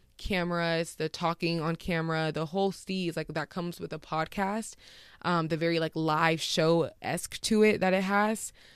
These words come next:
um, was the same way the hosting job had. So when it came time to show my skill set,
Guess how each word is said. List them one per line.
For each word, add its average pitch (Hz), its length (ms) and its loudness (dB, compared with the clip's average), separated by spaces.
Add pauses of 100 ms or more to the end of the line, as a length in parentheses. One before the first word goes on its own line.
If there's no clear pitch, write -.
(220)
um, 170 300 2
was 170 120 2
the 175 80 -4
same 175 320 0
way 165 240 2
the 156 140 -4
hosting 170 420 -4
job 151 280 -2
had. 156 300 -2
So 165 120 0
when 156 120 -2
it 151 140 -6
came 175 260 -2
time 170 340 -2
to 156 60 -2
show 156 280 -2
my 156 100 -4
skill 262 380 -2
set, 160 340 -2